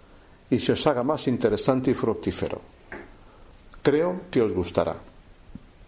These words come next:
Damos, pues, la palabra a José.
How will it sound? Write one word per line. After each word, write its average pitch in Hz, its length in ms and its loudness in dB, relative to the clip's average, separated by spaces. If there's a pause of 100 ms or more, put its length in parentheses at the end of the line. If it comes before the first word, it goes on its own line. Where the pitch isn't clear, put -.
(1200)
Damos, 170 380 0
pues, 190 380 0
la 131 180 2
palabra 139 480 0
a 107 60 -4
José. 95 380 -2